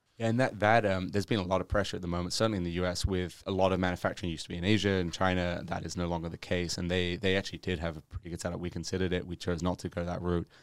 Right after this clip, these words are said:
Um, for us, we are relatively niche, so we needed to have kind of specialized equipment, and we, we try. We talk to all of the major appliance companies, and, you know, they're like, "Okay, well, we need, you know, several thousand units a year minimum commitment," 'cause they produce millions a year, so they wouldn't even talk to you if you're doing thousands. It's like, "Okay,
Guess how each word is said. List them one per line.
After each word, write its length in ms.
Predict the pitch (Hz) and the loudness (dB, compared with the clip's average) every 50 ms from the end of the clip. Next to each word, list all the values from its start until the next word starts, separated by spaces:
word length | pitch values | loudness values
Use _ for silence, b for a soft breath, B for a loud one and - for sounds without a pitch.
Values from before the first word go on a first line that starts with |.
| b b b b b _ | b b b b b _
Um, 340 | 104 101 95 90 90 87 82 | 2 4 4 4 2 0 -2
for 240 | - - 104 101 113 | 0 4 8 8 8
us, 160 | 117 - - | 8 8 4
we 140 | 95 87 87 | -2 -2 2
are 180 | 87 92 98 | 4 4 4
relatively 480 | 92 98 101 104 104 - - 101 98 92 | 4 4 4 4 4 2 0 0 0 2
niche, 220 | 95 104 117 - | 2 0 0 0
so 80 | - 90 | 0 0
we 100 | 87 87 | 0 0
needed 260 | 87 87 87 90 82 | 0 0 0 0 -2
to 60 | - | -2
have 160 | - 85 82 | -6 -6 -6
kind 140 | - - 90 | -6 -8 -6
of 60 | 85 | -6
specialized 500 | - - - 90 87 - - - 87 80 | -6 -4 -4 -4 -6 -4 -6 -6 -4 -4
equipment, 340 | 87 - - 90 87 90 85 | -4 -4 -4 -4 -2 -2 -2
and 100 | 85 92 | 0 0
we, 100 | 110 131 - | 0 0 2
we 160 | 104 110 120 | 0 0 0
try. 280 | - - 101 101 104 | 2 2 4 4 4
We 120 | 87 87 90 | 4 2 -2
talk 220 | - - 98 95 - | -2 -4 -6 -4 -4
to 60 | - | -6
all 200 | 92 90 95 98 | -2 0 0 0
of 80 | 92 | 0
the 60 | 90 90 | 0 0
major 280 | 90 90 87 - - | 0 0 -2 -2 -4
appliance 360 | 85 - - 90 87 87 87 | -6 -2 -2 0 0 -2 -2
companies, 440 | - - 90 82 - 92 87 82 76 | -2 -4 0 2 2 2 2 0 0
and, 140 | 87 87 85 B B B B B B B B | -2 -4 -4 B B B B B B B B
you 60 | 95 | -2
know, 100 | 95 87 | -2 2
they're 140 | 85 92 92 | 2 4 4
like, 180 | 90 92 90 - | 4 2 0 0
"Okay, 180 | - - 95 | -2 -2 0
well, 160 | 90 87 87 | 0 0 0
we 100 | 87 87 | 0 0
need, 280 | 87 90 90 85 82 - | 0 0 -2 -2 -4 -8
you 80 | - 87 | -18 -18
know, 80 | 82 _ _ _ _ _ _ _ _ _ _ | -18 _ _ _ _ _ _ _ _ _ _
several 320 | - - 113 98 92 90 | 2 4 4 4 4 0
thousand 520 | - - - 98 92 92 90 87 90 85 87 | -4 0 4 6 6 6 6 4 2 0 2
units 360 | 90 90 87 87 - - - | 2 2 2 2 -2 -2 -4
a 40 | 90 | -4
year 340 | 85 85 87 85 87 85 | -2 -2 0 0 0 -2
minimum 400 | 82 85 90 87 87 85 85 82 | 0 0 0 2 2 0 -2 -2
commitment," 360 | - - 90 90 - - - - | -4 -4 -6 -6 -6 -8 -12 -4
'cause 140 | - 98 | -4 0
they 140 | 85 90 87 | 2 2 2
produce 320 | - - 90 85 85 76 78 | 2 2 0 0 0 -2 -2
millions 400 | 85 85 85 82 87 85 82 80 | -2 -2 -2 -2 -4 -6 -6 -8
a 80 | 78 | -8
year, 100 | - 82 | -8 -6
so 140 | 82 - 90 | -6 -6 -6
they 80 | 87 90 | -4 -2
wouldn't 180 | 92 90 90 | 0 0 0
even 180 | 85 82 82 80 _ | -2 -4 -6 -10 _
talk 240 | - - 90 85 - | -2 -2 -2 -2 -4
to 100 | - - | -12 -16
you 60 | 87 | -12
if 60 | 82 | -8
you're 100 | 90 85 | -8 -6
doing 160 | 80 87 82 | -4 -4 -2
thousands. 300 | 78 87 90 87 85 85 | 0 0 0 0 -2 -6
It's 60 | 82 - | -6 -6
like, 120 | - - | -6 -8
"Okay, 200 | - - - 92 | -8 -10 -10 -10